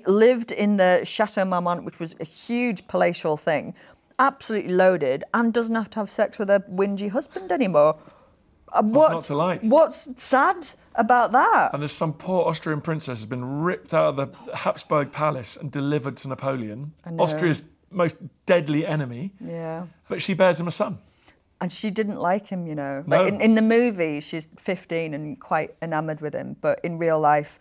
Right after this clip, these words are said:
Speaker 2: No, they
Speaker 1: she said something like, "Even the sight of him would make me sick or would, or is torture," or words to that effect. But boom, there was a baby boy. Done.
Speaker 2: And that baby, uh, would grow up to be remembered by history as Napoleon the Second, although he never,
Speaker 1: Mm.
Speaker 2: although he never,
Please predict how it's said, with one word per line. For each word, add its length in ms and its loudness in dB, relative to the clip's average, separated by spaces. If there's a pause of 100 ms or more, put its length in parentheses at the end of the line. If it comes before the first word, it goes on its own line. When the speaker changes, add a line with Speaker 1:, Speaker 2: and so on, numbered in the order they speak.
(160)
Speaker 2:
No, 200 -12
they 140 -14
Speaker 1:
she 140 -8
said 200 -2
something 340 -2
like, 300 2
"Even 340 -2
the 60 -4
sight 320 0
of 100 -6
him 200 -8
would 240 -8
make 260 -8
me 120 -8
sick 320 -4
or 80 -2
would, 80 -4 (180)
or 160 0
is 80 -6
torture," 540 -2
or 240 -6 (340)
words 320 -4
to 80 -8
that 140 0
effect. 500 -12 (360)
But 360 4
boom, 420 4
there 80 -2
was 140 0
a 60 -2
baby 280 4
boy. 400 4 (140)
Done. 340 -4
Speaker 2:
And 120 -2
that 160 -2
baby, 480 -2 (120)
uh, 220 2
would 200 -8
grow 200 -2
up 200 -12
to 100 -14
be 160 -8 (140)
remembered 360 -8
by 140 -2
history 240 -10
as 60 -12
Napoleon 280 -8
the 60 -12
Second, 300 -10
although 140 -4
he 60 -4
never, 260 -6
Speaker 1:
Mm. 60 -10
Speaker 2:
although 180 -10
he 60 -10
never, 400 -12